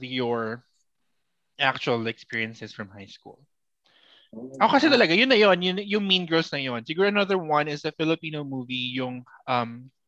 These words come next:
First Day High. I don't know if you remember that. Yung movie nila Maha, nila Kim Chiu, nila Gerald Anderson. Yung, ano, yung sponsored pa ng Rexona.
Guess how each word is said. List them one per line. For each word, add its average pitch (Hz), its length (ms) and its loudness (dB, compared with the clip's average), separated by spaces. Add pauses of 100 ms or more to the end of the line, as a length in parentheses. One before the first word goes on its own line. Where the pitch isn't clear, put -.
(120)
First 151 240 0
Day 143 160 2
High. 127 400 -4 (480)
I - 0 -
don't 147 160 2
know - 0 -
if 151 80 -2
you 151 160 0
remember 120 400 -2
that. 110 400 -2
Yung 123 480 -4
movie 127 240 -8
nila 120 320 -6
Maha, 123 480 -4
nila 120 240 -6
Kim 120 240 -12
Chiu, 120 480 -10 (720)
nila 143 160 2
Gerald 131 400 4
Anderson. 120 560 -2
Yung, 220 240 0
ano, 175 400 2
yung 233 240 -2 (800)
sponsored 202 480 4
pa 196 160 0
ng 190 80 2
Rexona. 131 720 0